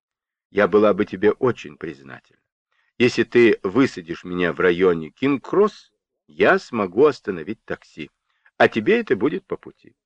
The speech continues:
Пожалуйста, если тебе так удобнее. Но я отвезу тебя до самого места. Тогда не придется рисковать нарядным платьем в поисках свободного такси.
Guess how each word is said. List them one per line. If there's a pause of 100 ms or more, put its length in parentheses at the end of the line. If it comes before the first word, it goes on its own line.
(560)
Пожалуйста, (440)
если
тебе
так
удобнее. (680)
Но
я
отвезу
тебя
до
самого
места. (460)
Тогда
не
придется
рисковать
нарядным
платьем
в
поисках
свободного
такси.